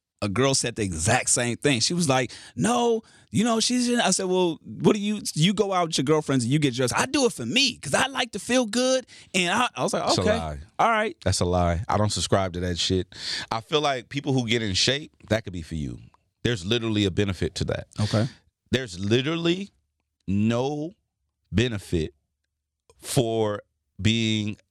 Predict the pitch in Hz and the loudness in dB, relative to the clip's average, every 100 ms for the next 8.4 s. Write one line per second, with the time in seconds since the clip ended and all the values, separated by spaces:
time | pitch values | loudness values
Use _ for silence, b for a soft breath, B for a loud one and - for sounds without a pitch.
0 | - 98 95 90 87 82 82 - - 123 | 0 2 2 2 0 -2 -6 -4 -2 0
1 | 120 - 107 98 - 80 82 - b b | -2 -4 -6 -6 -8 -8 -8 -14 b b
2 | b 90 98 101 104 104 92 - 92 98 | b -2 0 -2 -2 -2 -2 -2 0 0
3 | - 98 85 87 - 90 90 80 87 92 | 0 0 2 0 2 0 -2 -2 0 0
4 | 92 104 - - 98 107 - 107 104 95 | 0 0 -2 0 0 0 0 2 2 0
5 | 98 92 92 101 95 120 107 82 - _ | 2 2 2 0 0 0 0 -2 -6 _
6 | 110 120 113 110 98 98 87 82 85 98 | -4 -4 -4 -2 2 4 2 -2 -6 -2
7 | 85 98 95 95 90 85 82 92 92 87 | 2 4 2 0 0 0 2 2 2 0
8 | 80 80 78 | 0 0 -2